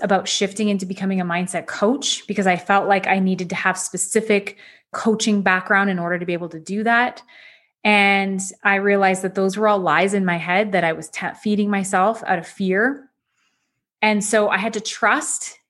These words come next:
in myself that I had what it took to be a really successful mindset coach because of my sheer passion for it and love of studying it and teaching it, that I had to trust,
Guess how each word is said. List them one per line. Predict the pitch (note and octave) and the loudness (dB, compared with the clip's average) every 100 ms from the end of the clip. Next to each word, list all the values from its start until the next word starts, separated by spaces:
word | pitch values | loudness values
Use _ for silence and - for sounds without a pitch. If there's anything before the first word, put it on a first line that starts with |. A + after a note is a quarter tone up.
| - | -4
in | A3 | 0
myself | G#3 G#3 G#3+ G3+ D4 - - - | 0 0 0 2 2 -2 -12 -2
that | A3+ | 0
I | G#3 | 2
had | G3 A#3 C4 | 2 0 2
what | C#4 | 2
it | A3+ | 0
took | - A3+ A#3 - - - | -2 -2 -2 -4 -14 -6
to | - G#3+ | -2 0
be | G#3+ A3+ C4+ - | 2 2 2 -2
a | F#3+ | 0
really | G#3+ B3 B3 | 2 4 2
successful | A#3+ - G#3+ G#3+ G#3 | 0 0 0 0 0
mindset | F#3+ F#3 F#3+ A3 | 2 0 0 -2
coach | A#3 A3+ A3+ | 0 0 -2
because | F#3 - - B3 A#3+ | -10 -8 0 0 2
of | - G#3+ F3+ - | 0 -2 -4 -6
my | G3+ G3 F#3 F3+ - _ _ _ | -2 0 0 -4 -10 _ _ _
sheer | - - A#3 A3+ A3 G3 - | -8 -4 0 2 2 0 -6
passion | - G3 G#3 - A3+ | -2 0 0 0 -2
for | A3+ G#3+ A3 | 0 2 2
it | C4 B3 - - - | 2 -4 -12 -20 -4
and | A3 G3 G3 | 0 2 4
love | G3 G#3+ A3 | 4 2 0
of | - F#3+ | -4 -4
studying | - - G3 G#3 A3+ A#3 | -6 0 2 2 2 2
it | B3 G3+ | 0 -2
and | F3 | -8
teaching | - A3 A3 A3+ | -6 -4 -2 0
it, | A#3+ C#4+ - _ _ _ _ _ _ | 0 0 -6 _ _ _ _ _ _
that | A3 | 0
I | A#3 | 2
had | A3+ | 2
to | G#3+ | -2
trust, | - - A3 B3+ C#4+ - - | -4 2 2 2 -2 -8 -10